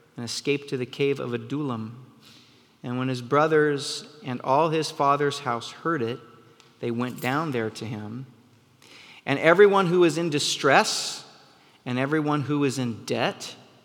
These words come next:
and everyone who was bitter in their soul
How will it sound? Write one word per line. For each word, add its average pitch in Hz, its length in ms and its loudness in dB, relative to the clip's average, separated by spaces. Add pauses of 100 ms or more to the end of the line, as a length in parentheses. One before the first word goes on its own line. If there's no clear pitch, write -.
(200)
and 120 160 -4
everyone 147 480 0
who 135 160 -2
was 127 240 -2
bitter 170 480 2
in 160 160 -4
their 143 140 -2
soul 131 680 -2